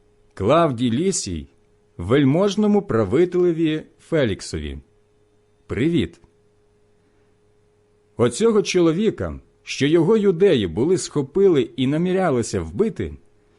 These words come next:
я, прибувши із загоном, вирвав, довідавшися, що він римський громадянин. Бажаючи дізнатися про причину, за яку вони його винуватили, я привів його на їхню раду.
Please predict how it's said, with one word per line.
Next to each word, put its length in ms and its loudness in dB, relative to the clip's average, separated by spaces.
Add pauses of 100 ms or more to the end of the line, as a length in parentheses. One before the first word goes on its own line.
(120)
я, 440 -2 (500)
прибувши 680 -2
із 160 -2
загоном, 720 -2 (240)
вирвав, 640 2 (240)
довідавшися, 920 -2
що 240 -4
він 360 -4 (120)
римський 800 -4
громадянин. 760 -2 (1400)
Бажаючи 640 0
дізнатися 720 -2
про 200 -2
причину, 720 0
за 200 -4
яку 260 0
вони 320 0
його 320 0
винуватили, 920 -4 (760)
я 280 0
привів 500 -2
його 240 0
на 100 0
їхню 460 2
раду. 460 0